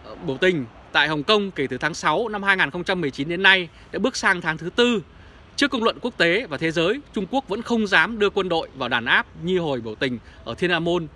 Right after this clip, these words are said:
mà chỉ gầm ghè đưa quân áp sát biên giới với Hồng Kông. Và hình ảnh các bạn có thể xem ở trên một số trang truyền thông, ờ, trong và ngoài nước đăng tải. Đây là việc hơn năm trăm xe quân sự Trung Quốc tập trung sát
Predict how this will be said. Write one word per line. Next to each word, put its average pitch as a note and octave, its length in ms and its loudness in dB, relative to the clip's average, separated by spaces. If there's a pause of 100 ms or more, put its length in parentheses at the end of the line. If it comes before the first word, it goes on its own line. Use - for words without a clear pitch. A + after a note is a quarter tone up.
(280)
mà C3 220 0
chỉ A#2 240 -6 (140)
gầm C#3 300 -2
ghè C3 300 2 (380)
đưa F3 160 2
quân F3+ 340 0
áp A3+ 160 2
sát B3+ 220 -2
biên E3+ 160 -2
giới D3 280 0 (240)
với E3 100 0
Hồng D3+ 140 0
Kông. F3 220 2 (300)
Và C3 80 -4
hình C3+ 100 -2
ảnh C3+ 220 2
các F#3+ 60 -6
bạn E3 140 2
có F3+ 60 -6
thể C3 100 -4
xem E3+ 260 0
ở A2+ 60 -6
trên D#3+ 200 -6
một D3 140 -8
số D#3+ 260 -6 (160)
trang F3+ 300 2
truyền C#3 200 -2
thông, F3+ 220 -2 (300)
ờ, C3 80 -10
trong F3 180 -2
và D3+ 80 -6
ngoài C3 160 -2
nước F#3+ 280 -2
đăng E3 140 -6
tải. C#3+ 260 2 (340)
Đây F3+ 140 0
là F3 80 2
việc C#3 240 -2
hơn F#3 360 -2
năm G3 200 0
trăm G3 200 0
xe G3+ 140 0
quân F#3+ 160 0
sự E3+ 200 -2
Trung F3+ 160 -2
Quốc B3+ 160 2 (280)
tập E3+ 120 0 (460)
trung G3 260 0
sát B3 240 0